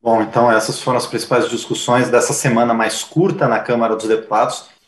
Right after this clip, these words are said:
mas como a gente já antecipou, a semana que vem promete entre as discussões dos parlamentares, e é sobre isso que a gente vai falar no nosso próximo encontro, né, Ana?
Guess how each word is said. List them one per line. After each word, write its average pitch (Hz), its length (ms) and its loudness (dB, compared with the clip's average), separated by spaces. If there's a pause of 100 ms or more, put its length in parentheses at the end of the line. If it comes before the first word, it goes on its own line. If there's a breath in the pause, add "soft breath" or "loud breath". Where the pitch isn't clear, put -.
(180)
mas 113 260 -2
como 120 180 0
a - 20 2
gente 110 260 -2
já 117 100 -2
antecipou, 113 680 -2
a 147 100 2
semana 151 460 -2
que 143 100 -10
vem 127 220 -4
promete 123 1080 -2 (340 loud breath)
entre 110 340 2
as 101 120 4
discussões 104 600 -2
dos 104 180 -6
parlamentares, 113 920 2
e 175 60 4
é 180 220 2
sobre 147 300 -4
isso 107 100 -2
que - 60 -2
a 139 60 0
gente 131 120 -6
vai 135 120 0
falar 127 320 -2
no 131 80 -8
nosso 127 280 -2 (120)
próximo 151 400 0
encontro, 101 520 -6
né, 113 160 2
Ana? 98 360 0